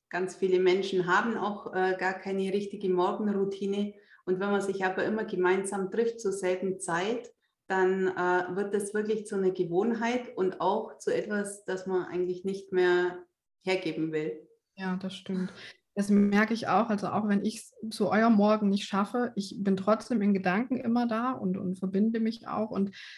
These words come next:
Speaker 2: ja, so eine Art Routine, die braucht man. Und mit anderen zusammen ist es einfach einfacher. Und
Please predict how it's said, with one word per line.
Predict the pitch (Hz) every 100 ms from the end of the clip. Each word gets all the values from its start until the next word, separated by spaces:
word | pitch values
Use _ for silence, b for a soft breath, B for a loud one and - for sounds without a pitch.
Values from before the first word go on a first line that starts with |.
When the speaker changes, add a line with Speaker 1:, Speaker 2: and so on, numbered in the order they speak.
| B _ -
Speaker 2:
ja, | 196 208 190 220
so |
eine | 214 208 127
Art | 196 202
Routine, | 202 - 220 240 220
die | 208
braucht | - 175 202 202
man. | 175
Und | 185 185
mit | 190 180
anderen | - 202 214
zusammen | 214 196 190 190 220 214
ist | 208 202 -
es | 214 -
einfach | 175 196 202 196 -
einfacher. | 185 196 208 202 170 - 156 165
Und | 190 185